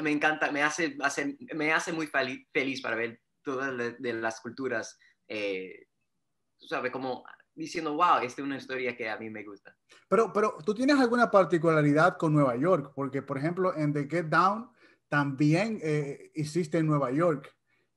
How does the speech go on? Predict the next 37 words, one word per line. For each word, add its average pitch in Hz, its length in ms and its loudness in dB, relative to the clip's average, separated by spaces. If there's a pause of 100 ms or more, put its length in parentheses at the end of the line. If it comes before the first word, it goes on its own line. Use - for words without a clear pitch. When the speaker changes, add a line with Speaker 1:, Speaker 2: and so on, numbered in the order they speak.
(120)
Speaker 2:
Y, 147 800 2
y 143 140 -2
ahora 180 340 4
con 180 120 -2
esta 180 220 0
película, 147 680 0
y, 139 640 -4 (340)
y, 156 300 -6
y 147 80 -4
tu 151 120 -2
primera 165 300 4
película 170 520 2
con, 147 340 -2
con, 131 380 -4
con 135 200 -6
Todd 156 200 0
Haynes 151 340 2
también 147 520 0
era 165 140 0
en 156 60 -2
Nueva 151 240 2
York. 123 320 -6 (540)
¿Hay 180 160 4
alguna 226 380 4
afinidad 160 640 2
contigo 170 380 2
en 170 60 0
Nueva 156 180 2
York 165 260 0
o 160 100 -2
solo 165 260 0
son 165 260 -2
proyectos 151 560 0
que 135 120 -8
se 135 140 -4
han 139 120 -2
dado 127 420 -2